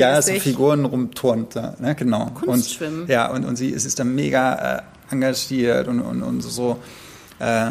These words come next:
Speaker 1: sehr, sehr, sehr ehrgeizig, bis sie
Speaker 2: Mhm.
Speaker 1: in die deutsche Nationalmannschaft auch kommt und da schafft sie es dann aber nicht mehr. Also sie bricht unter dem Druck, den sie sich
Speaker 2: Ja.
Speaker 1: selber, den ihre Mutter, den die Trainerin, die alle ihr so machen,
Speaker 2: Mhm.
Speaker 1: bricht sie zusammen.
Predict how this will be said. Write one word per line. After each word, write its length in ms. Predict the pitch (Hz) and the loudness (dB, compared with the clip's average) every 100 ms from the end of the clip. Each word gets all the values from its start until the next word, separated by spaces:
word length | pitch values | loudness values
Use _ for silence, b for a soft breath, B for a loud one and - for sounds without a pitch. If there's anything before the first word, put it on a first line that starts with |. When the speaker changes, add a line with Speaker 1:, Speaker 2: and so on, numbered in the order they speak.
| - | -4
Speaker 1:
sehr, 300 | - 139 139 | 2 4 6
sehr, 200 | 131 127 | 6 4
sehr 260 | 127 123 - | 4 0 0
ehrgeizig, 640 | 131 131 123 127 - 123 | 0 0 0 -4 -6 -6
bis 140 | - - | -4 0
sie 80 | |
Speaker 2:
Mhm. 40 | 127 | 0
Speaker 1:
in 40 | |
die 80 | 120 | 0
deutsche 280 | 123 123 143 | 0 0 0
Nationalmannschaft 840 | 127 127 123 156 165 160 160 156 - | -2 0 0 0 -2 -4 -6 -6 -6
auch 200 | 139 - | -6 -4
kommt 340 | 151 147 165 | -2 -2 -2
und 140 | 117 | -4
da 320 | 117 113 127 127 | -2 -2 -2 -4
schafft 260 | 123 - | -6 -8
sie 60 | 123 | -6
es 80 | 117 | -4
dann 140 | 110 | -4
aber 200 | 113 113 | -4 -4
nicht 220 | 117 110 | -4 -4
mehr. 160 | 120 123 | -6 -6
Also 160 | 113 | -6
sie 120 | 113 117 | -8 -10
bricht 380 | - 139 - | -8 -6 -4
unter 240 | 135 117 120 | -4 -2 -4
dem 240 | 127 110 | -4 -4
Druck, 300 | - 139 135 | 0 -2 0
den 160 | 120 110 | -4 -4
sie 100 | 117 | -4
sich 120 | 110 | -4
Speaker 2:
Ja. 40 | 117 | 2
Speaker 1:
selber, 280 | 127 123 | 2 2
den 160 | 113 117 | 0 -4
ihre 160 | 117 113 | -4 -2
Mutter, 340 | 131 131 120 | -2 -2 -4
den 140 | 123 | -4
die 80 | 113 | -8
Trainerin, 500 | - 127 135 123 117 | -6 -4 -2 -2 -2
die 140 | 117 - | -4 -4
alle 160 | 123 | -4
ihr 100 | 127 | -4
so 100 | 113 | -2
machen, 260 | 117 127 143 | -2 -2 -4
Speaker 2:
Mhm. 120 | 190 | -4
Speaker 1:
bricht 220 | 131 - | -6 -6
sie 120 | 131 | -6
zusammen. 440 | - 110 120 139 | -6 -4 -2 -2